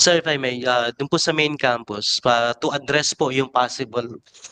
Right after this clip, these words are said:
ah, accommodation from power plant areas, nagtayo po tayo ng, uh, dormitory to accommodate naman po. Ito, this is, uh,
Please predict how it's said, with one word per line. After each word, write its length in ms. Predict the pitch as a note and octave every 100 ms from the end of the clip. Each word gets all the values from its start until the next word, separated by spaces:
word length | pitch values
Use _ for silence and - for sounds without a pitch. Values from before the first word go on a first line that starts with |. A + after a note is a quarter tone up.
| -
ah, 240 | A#2 A#2 A2+ C3+
accommodation 720 | D3+ C#3 B2+ B2+ - C3+ A2+ A2
from 480 | - B2 A#2 A2+ A2+ _ -
power 240 | C3+ C3
plant 320 | C3 C3 B2 B2
areas, 640 | B2 B2 A2+ G2+ - - - - -
nagtayo 560 | - C3+ C3 C#3+ D#3 E3+
po 160 | E3
tayo 480 | D#3+ D3 C#3 C#3 C#3+
ng, 400 | C#3+ C#3 C3+ C3
uh, 180 | B2+ B2 B2
dormitory 720 | C#3+ D3 C#3+ C#3 B2 A#2+ B2
to 80 | D3+
accommodate 640 | C#3 C#3 C#3 C3 C3+ B2+
naman 320 | C3 B2+ B2+
po. 80 | C#3+
Ito, 320 | D3 E3+ F#3
this 240 | D#3+ F3 -
is, 40 |
uh, 160 | C#3 D3